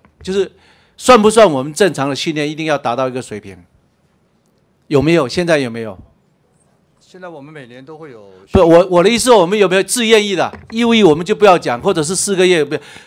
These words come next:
Speaker 1: 有没有要求说志愿役你游泳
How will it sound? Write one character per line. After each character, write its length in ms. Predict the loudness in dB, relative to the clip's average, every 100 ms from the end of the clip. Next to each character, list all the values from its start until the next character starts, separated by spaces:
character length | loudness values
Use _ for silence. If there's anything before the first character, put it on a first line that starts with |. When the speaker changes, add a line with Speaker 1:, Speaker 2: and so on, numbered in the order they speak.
| _
Speaker 1:
有 200 | 2 4
没 100 | 6
有 100 | 6 8
要 220 | 6 4
求 200 | 2 0
说 120 | 0
志 260 | 0 -2 2
愿 180 | 2
役 280 | 2 -4 -10 _ _ -12
你 260 | -8 -2
游 220 | 6 8 8
泳 300 | 8 6